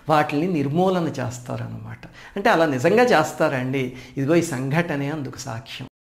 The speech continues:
అయితే ఏమైంది, స్వామి అలా భిక్షకు వెళ్తూ షిరోలా అని ఒక గ్రామం ఉంది, అప్పుడప్పుడు అక్కడికి భిక్షకు వెళ్ళేవారు. ఆ గ్రామంలో కటిక పేద కుటుంబం ఒకటి ఉండేదన్నమాట.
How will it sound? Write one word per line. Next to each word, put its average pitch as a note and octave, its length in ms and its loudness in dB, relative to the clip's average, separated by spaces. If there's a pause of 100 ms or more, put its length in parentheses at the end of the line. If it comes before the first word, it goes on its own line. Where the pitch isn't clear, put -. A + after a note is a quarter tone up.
(260)
అయితే E3+ 240 2
ఏమైంది, E3 640 2 (240)
స్వామి E3 320 4
అలా F#3 160 4
భిక్షకు F3+ 480 -2
వెళ్తూ D3 560 -2 (220)
షిరోలా G3+ 560 6
అని D#3+ 180 4
ఒక E3 140 -4
గ్రామం C3 480 -4
ఉంది, A#2 260 -10 (260)
అప్పుడప్పుడు E3 560 2
అక్కడికి D3 360 -2
భిక్షకు C3 460 -6
వెళ్ళేవారు. A#2+ 500 -4 (360)
ఆ D3 160 0
గ్రామంలో E3 800 2 (280)
కటిక A3+ 440 2
పేద E3+ 360 2
కుటుంబం D#3 520 -4
ఒకటి C#3+ 300 -6
ఉండేదన్నమాట. A#2 600 -8